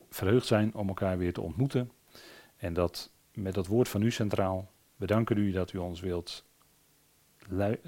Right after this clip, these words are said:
geven dat we een luisterend en horend hart hebben. U wilt dat geven door uw geest. En ook door uw geest de woorden die we mogen spreken,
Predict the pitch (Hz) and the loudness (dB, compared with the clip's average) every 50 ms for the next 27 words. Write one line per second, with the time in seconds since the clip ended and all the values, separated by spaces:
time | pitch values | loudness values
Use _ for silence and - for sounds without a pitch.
0 | 156 - - - - 117 113 107 104 101 98 95 - - 98 95 - 90 90 90 | -12 -12 -8 -2 0 2 2 2 2 0 -2 -2 -2 -2 -4 -4 -4 -4 -4 -2
1 | 101 104 107 104 - - 113 107 110 107 - - 92 92 107 120 117 117 113 - | 0 0 0 0 0 0 0 0 0 0 -2 -4 -2 0 2 2 2 2 2 4
2 | 107 120 123 - 127 120 113 127 127 - _ _ _ _ _ _ _ _ _ _ | 4 4 4 6 4 2 2 2 -2 -8 _ _ _ _ _ _ _ _ _ _
3 | _ _ _ _ _ _ _ - - - - - - 90 87 85 82 87 - - | _ _ _ _ _ _ _ -20 -20 -20 -20 -12 -6 -4 -2 -2 -2 -2 -2 0
4 | 107 98 95 92 92 90 90 98 95 - - 123 120 123 - - - - - - | 0 0 2 2 0 -2 -2 -2 -2 0 2 2 2 2 2 -2 -8 -16 -20 -20
5 | - - - - - - - - - - - - - - - 107 104 104 101 95 | -20 -20 -20 -18 -18 -16 -16 -16 -16 -16 -18 -18 -12 -4 0 4 4 6 6 6
6 | 110 107 98 98 82 - 101 98 101 95 - - - - - - - _ _ _ | 4 4 4 4 2 4 4 4 4 4 2 -2 -8 -10 -12 -12 -14 _ _ _
7 | _ _ _ - 104 87 87 101 110 117 104 101 104 104 101 98 95 95 95 90 | _ _ _ -12 -8 -2 2 4 4 6 6 4 4 4 4 4 4 2 2 0
8 | - 95 - - 120 123 123 117 - 123 113 113 | -2 -4 0 6 8 10 10 8 8 4 -2 -2